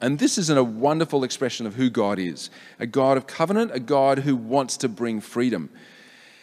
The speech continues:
And it's interesting, isn't it, that they'd actually been in that place for about four hundred years.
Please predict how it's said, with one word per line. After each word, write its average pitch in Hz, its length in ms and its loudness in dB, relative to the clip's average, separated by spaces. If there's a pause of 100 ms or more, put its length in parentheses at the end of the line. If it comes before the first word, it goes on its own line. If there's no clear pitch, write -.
(560)
And 131 120 2
it's 127 120 0
interesting, 156 340 4
isn't 139 140 2
it, 110 100 0
that 127 120 0
they'd 165 200 -2
actually 151 280 -2
been 143 320 2
in 147 100 4
that 127 200 -2
place 104 280 -4
for 123 100 -4
about 113 240 -2
four 165 360 4
hundred 135 380 0
years. 110 500 -2